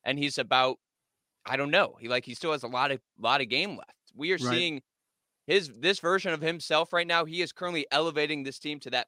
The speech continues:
Speaker 1: spot. That's what we said about Jalen Daniels early in this season. And I think Oklahoma State is, like, should be a team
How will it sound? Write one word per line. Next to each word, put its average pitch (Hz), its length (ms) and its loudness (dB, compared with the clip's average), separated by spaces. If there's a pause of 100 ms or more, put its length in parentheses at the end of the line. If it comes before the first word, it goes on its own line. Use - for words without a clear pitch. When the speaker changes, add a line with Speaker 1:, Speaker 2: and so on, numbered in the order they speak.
Speaker 1:
spot. 101 360 -4
That's 160 220 2
what 185 100 -2
we 160 140 -6
said 156 180 -2
about 143 200 2
Jalen 135 300 -2
Daniels 127 400 0 (360)
early 160 300 2
in 147 100 -2
this 123 160 -4
season. 165 460 -4 (320)
And 135 100 4
I 190 80 8
think 160 220 -2
Oklahoma 147 480 -2
State 160 300 -2
is, 107 180 -8
like, 120 180 0 (140)
should 180 320 -2
be 170 160 2
a 143 40 -2
team 165 420 -4